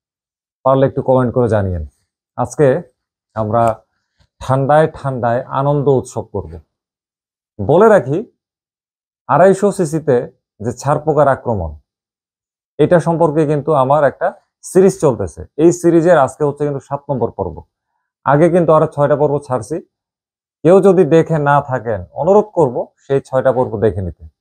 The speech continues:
পর্বগুলোর লিংক পাবেন হচ্ছে ভিডিওর কমেন্ট বক্সে। ওই পর্বগুলো না দেখলে কিন্তু আজকের পর্বের মজা পাবেন না, সুতরাং আগের পর্বগুলো দেখতে হবে।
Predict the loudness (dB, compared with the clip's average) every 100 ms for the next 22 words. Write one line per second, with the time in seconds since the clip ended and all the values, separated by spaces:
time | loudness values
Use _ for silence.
0 | _ _ _ _ -2 0 2 4 4 2
1 | 2 0 2 2 2 -2 -6 -8 -10 _
2 | _ _ _ _ _ -2 2 2 0 -2
3 | 0 0 2 -2 -6 -8 -20 -20 _ _
4 | _ _ -2 2 2 4 4 2 2 2
5 | 2 2 0 2 0 0 -4 -4 -4 -4
6 | -4 -2 0 2 0 -4 -10 -10 -4 -4
7 | -2 -4 -4 -2 -2 -2 -2 -2 -2 -4
8 | -4 -6 -6 -12